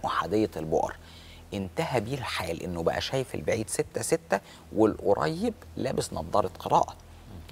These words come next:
تلاقي شاب مثلًا حضرتك صغير عنده، آه، سبعتاشر سنة، خمستاشر سنة، عشرين سنة، بس أنا قلبته كأنه عنده أربعين سنة.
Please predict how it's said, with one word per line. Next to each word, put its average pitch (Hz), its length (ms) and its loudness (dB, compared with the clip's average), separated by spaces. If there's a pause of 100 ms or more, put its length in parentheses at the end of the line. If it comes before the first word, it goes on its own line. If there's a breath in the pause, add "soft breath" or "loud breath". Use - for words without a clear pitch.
(140)
تلاقي 123 180 2
شاب 123 280 4
مثلًا 120 260 2
حضرتك 113 220 0
صغير 127 280 4
عنده، 131 320 2 (500 loud breath)
آه، 92 340 6
سبعتاشر 107 540 -2
سنة، 139 280 -2
خمستاشر - 580 0
سنة، 123 260 -2
عشرين 151 460 -2
سنة، 202 300 -2 (840 loud breath)
بس - 320 6
أنا 170 160 8 (100)
قلبته 147 380 6
كأنه 160 320 2
عنده 160 220 2
أربعين 135 320 0
سنة. 202 280 -2